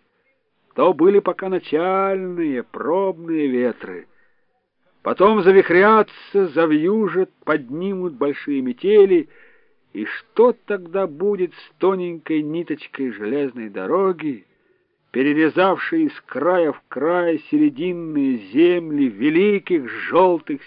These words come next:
степей, как жилка на виске? Билась жилка, двигались, двигались поезда в ту и другую сторону.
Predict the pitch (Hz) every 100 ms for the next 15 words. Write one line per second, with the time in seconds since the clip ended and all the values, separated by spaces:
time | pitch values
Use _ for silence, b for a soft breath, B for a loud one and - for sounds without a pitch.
0 | _ - 110 170 233 240 208 156 - b
1 | b b - 165 156 - - 214 180 156
2 | 139 120 110 - - 131 123 - _ _
3 | _ _ _ _ _ - 254 277 247 202
4 | 143 - 127 151 135 - - 95 - 120
5 | 196 156 143 143 127 _ _ _ _ -
6 | 175 269 208 226 208 - 190 165 147 185
7 | - - 180 160 139 143 143 131 - 131
8 | 135 123 107